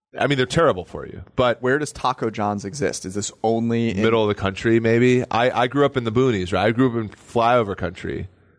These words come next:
Speaker 1: So maybe that's why you don't know.
Speaker 2: All right. So for
Speaker 1: Last
Speaker 2: all the, for all the people that have no idea what Taco John's is, can you pick a fast food place that maybe someone's heard of
Speaker 1: Well,
Speaker 2: before?
Speaker 1: so the last time I had Taco Bell was when my, my wife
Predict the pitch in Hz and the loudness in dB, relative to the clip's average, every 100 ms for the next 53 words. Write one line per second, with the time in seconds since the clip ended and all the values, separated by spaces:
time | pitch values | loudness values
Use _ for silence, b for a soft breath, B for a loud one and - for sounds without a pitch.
0 | b - 101 101 104 101 - 101 95 92 | b -2 0 0 2 0 0 -2 0 -2
1 | 95 82 - B B 110 85 139 135 143 | -2 -2 -8 B B -4 -2 -2 0 2
2 | 190 208 - B B B 165 196 214 202 | 2 0 -4 B B B 2 2 0 -2
3 | 160 135 117 120 147 160 170 147 131 127 | 2 2 2 0 2 4 4 2 2 0
4 | 113 - 123 123 123 110 107 107 104 98 | 0 0 0 2 0 0 0 0 -2 -4
5 | 87 - 117 113 117 - 147 - - 120 | -6 -4 -2 0 0 -2 -2 -4 -4 -2
6 | 117 120 117 - 135 135 127 127 - 101 | 0 0 0 -2 -6 -2 0 0 -2 -2
7 | 107 107 113 117 110 - 113 120 - 117 | 0 0 0 0 0 0 2 0 0 -2
8 | 107 123 120 123 135 - 143 131 127 113 | 0 2 2 2 0 0 0 0 0 -2
9 | 113 107 110 95 95 85 80 90 - - | -2 -2 0 0 2 0 0 -4 -10 -6
10 | 95 92 90 90 - - 98 92 92 90 | 2 4 2 0 -8 -2 0 2 0 -4
11 | - b b b b _ - 98 92 90 | -6 b b b b _ -4 -2 -2 -4
12 | 98 98 95 98 98 92 | -2 -2 0 2 0 -2